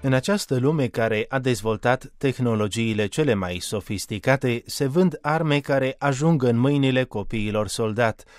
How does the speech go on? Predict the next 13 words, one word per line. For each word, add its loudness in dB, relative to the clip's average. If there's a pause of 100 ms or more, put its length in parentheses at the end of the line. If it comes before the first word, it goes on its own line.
(140)
denunță -2
Papa -4
Francisc -6
în -2
mesajul -4
video -2
pentru -4
intenția 0
de -2
rugăciune -2
a 0
lunii -4
decembrie. -6